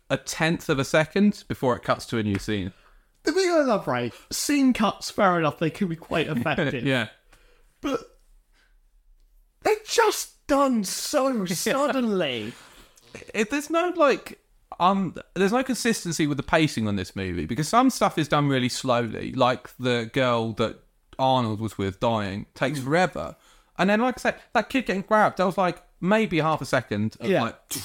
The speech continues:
Speaker 1: and then that's it, it's over. And you're, you're in another completely different scene at that point.
Speaker 2: But the thing I love, right, okay, so fair enough, other films do scene cuts and they do them well.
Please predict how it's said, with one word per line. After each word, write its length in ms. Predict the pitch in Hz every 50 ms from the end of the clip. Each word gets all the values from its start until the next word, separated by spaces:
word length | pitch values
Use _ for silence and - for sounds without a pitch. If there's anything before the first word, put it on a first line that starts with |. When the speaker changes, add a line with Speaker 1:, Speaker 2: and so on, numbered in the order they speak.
| - - - - -
Speaker 1:
and 100 | 123 123
then 80 | 127
that's 240 | 127 127 113 - -
it, 160 | 113 104 -
it's 100 | - -
over. 380 | 147 135 123 113 101 92 - - - _ _ _ _ _ - -
And 100 | 139 143
you're, 240 | 151 170 185 175 160
you're 180 | 175 180 190 190
in 40 | 180
another 380 | 180 180 175 185 202 208 196
completely 420 | 175 - 180 160 208 214 190 180 190
different 240 | 180 170 - 147 139
scene 200 | - 143 123 117
at 80 | 104 -
that 180 | - 73 - -
point. 240 | - 110 104 101
Speaker 2:
But 100 | - 339 - - _ -
the 80 | 440
thing 140 | - 466 453 440
I 60 | 302
love, 240 | 254 220 175 143 -
right, 200 | 110 110 113 -
okay, 280 | 202 196 - 165 127 131
so 160 | - - 170
fair 220 | 156 - 190 160
enough, 240 | 120 107 113 127 - -
other 180 | 190 180 190 185
films 380 | - - 170 156 147 143 135
do 120 | - 135 117
scene 320 | - - 147 127 120 113
cuts 360 | - 110 104 - - - -
and 60 | 135
they 80 | 117 113
do 180 | 104 127 123 113
them 140 | 117 117
well. 340 | 113 113 101 - - - -